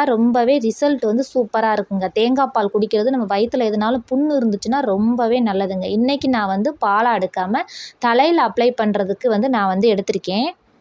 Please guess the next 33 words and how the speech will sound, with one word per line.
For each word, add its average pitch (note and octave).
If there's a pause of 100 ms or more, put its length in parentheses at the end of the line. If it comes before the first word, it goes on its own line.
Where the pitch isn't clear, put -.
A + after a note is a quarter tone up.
(120)
இந்த B3+
தேங்காய் D#4
பால் A#3
வந்து A3
நம்ம B3+
தலையில B3+
அப்ளை B3
பண்ணும்போது G3 (580)
முடி D#4
கொட்டுறது C#4+
வந்து A#3+
ஸ்டாப் A3
ஆகி, G3+ (680)
அ, G#3+
நம்ம G#3+
அந்த G#3 (140)
ஹேர் C4
வந்து C4+
ரொம்ப B3
ஸ்ட்ரென்தன் D4
வந்து A3+
கொடுக்குங்க. G#3
இந்த F#3
தேங்காய் A#3
பால் G3
வந்து A#3
ஹேருக்கு B3
வந்து A3+
நல்லா A3+
ஸ்ட்ரென்த் A#3+
கொடுக்கும். G#3+
நம்ம A#3
இப்ப G#3+